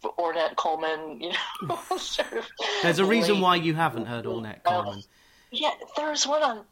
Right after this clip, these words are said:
Speaker 1: oh, was it on Pitchfork or some, someplace, the hundred greatest albums of the eighties? And then, so the eighties are my era, right? I'm that old.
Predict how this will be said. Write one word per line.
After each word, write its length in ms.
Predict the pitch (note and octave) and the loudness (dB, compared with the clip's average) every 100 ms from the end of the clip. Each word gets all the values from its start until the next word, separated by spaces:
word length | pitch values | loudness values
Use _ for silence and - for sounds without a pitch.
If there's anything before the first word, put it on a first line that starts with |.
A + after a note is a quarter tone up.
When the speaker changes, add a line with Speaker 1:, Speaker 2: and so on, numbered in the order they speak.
| - | -4
Speaker 1:
oh, 180 | A#3 | -2
was 140 | G#3+ A3 | -2 -4
it 60 | |
on 180 | G#3+ G3+ | -4 -4
Pitchfork 720 | - A#3+ A#3+ - E3+ C3+ C3+ | -4 2 2 4 4 2 2
or 80 | D#3 | 2
some, 540 | - - G3 F#3+ F#3 - | 4 4 4 2 -4 -6
someplace, 580 | - A3 A3 E3 D#3 - | -2 -2 -2 -2 -2 -4
the 140 | E3+ E3+ | -4 -2
hundred 500 | - - A#3+ A3+ G#3 | -2 -4 -4 -6 -2
greatest 320 | G3 F#3 E3+ | -2 -2 2
albums 280 | F3+ F3+ E3+ | 2 2 -4
of 80 | E3 | -6
the 140 | - | -4
eighties? 440 | E3+ D#3+ D3+ - - - - - - | -4 -4 -8 -10 -8 -10 -10 -16 -6
And 120 | A3 | -4
then, 100 | A#3 | -2
so 120 | A#3 A#3+ | -4 -4
the 160 | G#3 | -2
eighties 300 | A#3+ B3 A#3 | -4 -2 -2
are 60 | F#3 | 2
my 200 | E3+ E3 | 2 2
era, 360 | D#3+ D3+ B2 C3 | 0 0 2 2
right? 180 | D3 D3+ | 2 2
I'm 120 | D3+ | 2
that 160 | D#3 D3+ | 0 0
old. 200 | - - | 0 -4